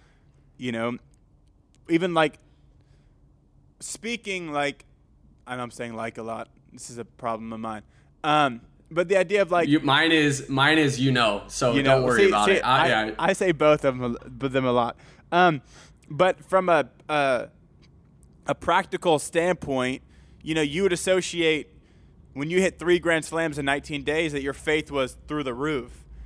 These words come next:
Speaker 1: And then now hitting one fifty, your faith is kinda struggling, you know? So how do you get to a point where your faith is just as strong then as it is now? And, and it's really cool, you know, because it, it sounds like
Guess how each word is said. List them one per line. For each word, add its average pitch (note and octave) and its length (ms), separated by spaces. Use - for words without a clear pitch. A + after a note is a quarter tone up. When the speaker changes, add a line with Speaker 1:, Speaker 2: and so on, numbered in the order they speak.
Speaker 1:
And C#3 100
then C3 140
now D#3+ 260
hitting D#3 300
one C#3+ 100
fifty, G#3+ 420
your D3 160
faith D#3 260
is C3+ 100
kinda C3 200
struggling, C3 560
you D3+ 140
know? C#3 240
So E3+ 140
how G3 160
do A#3+ 80
you A3+ 40
get A3+ 200
to G3+ 80
a F3 60
point G#3 440
where D#3 400
your D3+ 180
faith F#3+ 300
is D3 140
just F#3 260
as D#3+ 80
strong E3 360
then F3+ 180
as D3 160
it C#3+ 100
is C3 160
now? D#3 360
And, C3+ 120
and C#3+ 180
it's C#3 160
really E3+ 220
cool, F3+ 380
you D3 140
know, D3+ 80
because D3+ 340
it, D3 160
it C#3+ 140
sounds F3+ 260
like D3 160